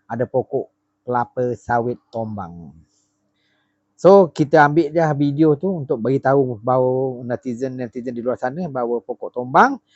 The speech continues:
di jalan kampung masuk rumah mak. Ah, jom kita tengok. Tapi,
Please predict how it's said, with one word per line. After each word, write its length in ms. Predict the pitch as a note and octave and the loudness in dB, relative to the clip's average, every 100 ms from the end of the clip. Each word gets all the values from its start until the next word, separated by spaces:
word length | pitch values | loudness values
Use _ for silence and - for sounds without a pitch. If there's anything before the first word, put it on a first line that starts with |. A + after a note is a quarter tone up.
| _ _ | _ _
di 160 | B2 | -4
jalan 320 | A#2+ B2 B2 G#2+ | 0 0 0 -6
kampung 320 | A#2+ A2 A2+ | -8 -8 -8
masuk 320 | A#2 - G#2+ | -10 -10 -12
rumah 240 | A2+ G#2+ | -10 -10
mak. 240 | G#2 G2 - _ _ _ _ _ _ _ _ _ _ - | -10 -12 -16 _ _ _ _ _ _ _ _ _ _ -8
Ah, 160 | G#2+ G#2 | -4 -2
jom 160 | A2+ | -4
kita 240 | G#2+ G#2+ G2+ | -6 -8 -8
tengok. 320 | G#2 G2+ - - _ _ _ - | -8 -8 -12 -20 _ _ _ -18
Tapi, 560 | G2+ - F3+ A#3 - | -6 4 6 6 2